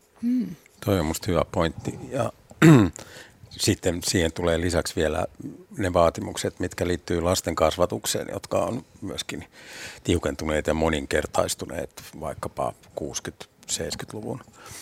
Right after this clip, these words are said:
Speaker 2: jolloin niin kun vielä saatettiin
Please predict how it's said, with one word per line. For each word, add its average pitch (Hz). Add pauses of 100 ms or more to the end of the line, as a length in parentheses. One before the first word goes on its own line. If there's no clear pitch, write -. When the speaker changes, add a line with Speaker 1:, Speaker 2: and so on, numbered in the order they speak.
(220)
Speaker 2:
jolloin 71
niin 67
kun 71 (1000)
vielä 80
saatettiin -